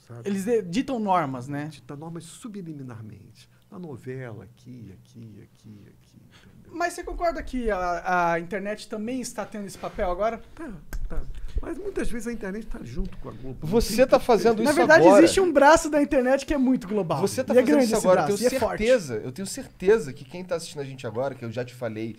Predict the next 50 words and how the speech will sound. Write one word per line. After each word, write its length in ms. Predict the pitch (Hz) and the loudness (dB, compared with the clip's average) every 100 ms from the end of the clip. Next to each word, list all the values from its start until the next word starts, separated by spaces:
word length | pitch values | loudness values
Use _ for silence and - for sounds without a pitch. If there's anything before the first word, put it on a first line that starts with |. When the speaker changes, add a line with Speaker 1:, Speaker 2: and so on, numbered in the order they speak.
| - - - | -18 -20 -20
Speaker 3:
que 120 | - 113 | -8 -2
é 20 | |
uma 140 | 117 | -2
maioria 560 | 113 117 113 110 160 208 | -2 -2 -4 -2 2 2
Speaker 1:
Ninguém 200 | 170 226 | 4 4
gosta 320 | 180 180 165 | 4 4 2
de 120 | 135 | 0
mim, 280 | 117 135 131 | -2 -2 0
Speaker 3:
É 60 | 131 | 2
uma, 140 | 165 | 4
Speaker 1:
ninguém 180 | 147 202 | 6 6
Speaker 3:
não, 80 | 240 | 8
Speaker 1:
vai 160 | - 160 | 8 4
Speaker 3:
é, 120 | 165 | 2
assim, 180 | 165 - | -2 -2
Speaker 2:
Pelo 100 | 359 | -4
contrário, 320 | 508 571 208 | -2 -4 -4
cara. 200 | - 220 147 | -8 -6 -2
Speaker 3:
é 80 | |
uma 160 | 180 202 | 2 4
maioria... 560 | 196 208 208 165 208 220 | 8 12 12 10 6 6
é 140 | 165 | 6
uma, 160 | 175 175 | 4 2
politicamente 960 | - 196 226 269 - 196 156 208 240 | 0 0 0 0 2 4 4 2 0
é 20 | |
uma 140 | 190 170 | 0 2
maioria 720 | 175 202 180 147 151 196 269 | 4 8 8 6 0 0 0
que 260 | - - 202 | -6 -10 -8
discorda 600 | 214 - - 160 156 190 | -6 -6 4 6 8 4
de 80 | 196 | -2
você, 320 | 247 - 214 | -4 0 0
com 120 | 226 | 0
certeza. 440 | 226 330 - 170 | -4 -8 -2 2
Speaker 2:
É. 180 | 214 - - - - - | 2 0 -10 -18 -16 -6
Speaker 3:
E 20 | |
deve 300 | 113 147 208 | 4 6 6
tá, 180 | - 175 | 4 0
deve 340 | 156 135 127 | 2 0 0
tá 140 | 127 113 | 2 0
uma 80 | 107 | 0
loucura 420 | 160 - 156 180 | -4 0 2 2
aquele 220 | 180 170 | 2 -4
chat 320 | - 139 151 | 0 0 0
ali, 160 | 147 127 | -2 -2
porque 400 | - - 185 190 | -6 -8 0 0
você 480 | 196 - 156 156 196 | 0 -8 -4 -4 0
Speaker 1:
Porra, 300 | 190 139 131 | 0 0 2
o 180 | 147 | 8
outro 320 | 165 247 277 214 | 12 12 12 4
dizer 720 | - 196 127 104 123 113 | 0 -2 0 0 0 0